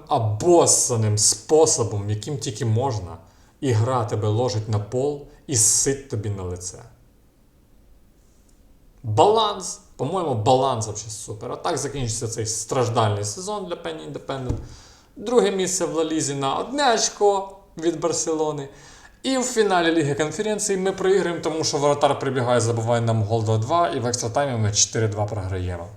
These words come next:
Баланс, опять же таки.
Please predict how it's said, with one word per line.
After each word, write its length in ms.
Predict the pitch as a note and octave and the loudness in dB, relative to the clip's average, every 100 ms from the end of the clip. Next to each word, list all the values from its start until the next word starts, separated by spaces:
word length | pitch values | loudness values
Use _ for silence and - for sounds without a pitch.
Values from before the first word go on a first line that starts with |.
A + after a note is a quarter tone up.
| - - - - - - - - - - _ - - - - _ - - - - _ - - - - - _ _ _ _ _ - | 4 6 6 2 -10 -2 -2 -2 -8 -20 _ -4 -2 -8 -18 _ 0 0 -6 -20 _ 0 0 -4 -16 -20 _ _ _ _ _ -10
Баланс, 640 | A2 B2+ E3 F#3+ F#3 - - | 0 2 4 2 -2 -10 -12
опять 260 | A2 G#2+ | -8 -6
же 140 | G2 - | -6 -10
таки. 200 | - | -16